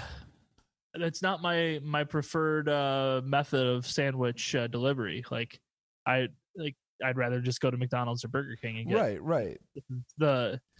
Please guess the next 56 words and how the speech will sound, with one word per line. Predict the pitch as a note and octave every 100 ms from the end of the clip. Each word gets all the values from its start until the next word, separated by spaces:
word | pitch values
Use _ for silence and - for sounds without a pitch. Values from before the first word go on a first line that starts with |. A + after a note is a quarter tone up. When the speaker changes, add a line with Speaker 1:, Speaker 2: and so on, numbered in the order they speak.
| _ _ _ -
Speaker 1:
you | D3
know, | B2+
if | B2 D3
you | D#3
got | D#3 F3+
a | D#3
good | D#3 D3+
thing | C#3
going, | C3+ D3+ C3
don't, | B2 A#2+ F#2 -
you | C3+
know, | A#2+ A#2
why | C3+ C3+
should | E3+ A#2+
I, | B2+ G#2 C3
why | D3+ D3+
should | D3 C#3+
I | C3+ C3+
be | C3+
the | B2
one | A#2+ A#2+
to | A#2+ A#2 A2+ _
put, | D3+ - _ _
put | E3
myself | C3 B2+ - E3 D#3
at | C#3
risk | B2 A2+ A#2+ - - _ -
by | C#3
getting | C#3 C#3
something | C3 C#3+ C#3+ C#3
that | C3+
I |
might | C#3 C#3+
not | C#3+ E3+
like? | F#3 B2 - -
Speaker 2:
Exactly. | C3+ B2+ C#3+ D3+ A#2 G2
If | D3 C3+
you've | D#3 C3
got | - D3 G3+ F#3+
the | G#3
name | C#3 B2+ C3+ D3+
of | C#3 A#2+
your | A#2+
primary | - B2 C3 C3 A#2+
product | - G#2+ A2+ B2+ -
inside | G2+ A#2 - G2+ A2
of | A#2+ G#2
your, | G#2+ G#2 G2+ G2 F#2 - - - _ _ _
the | A2+ A2+
name | A2+ A#2 B2+
of | G#2+
your | G#2+
restaurant, | F#2+ F#2 - C3 B2+
like | G#2 G2+ F2+
Dunkin' | A2 A2+ A2+ F#2+
Donuts, | G2 G#2 C3+ E3 -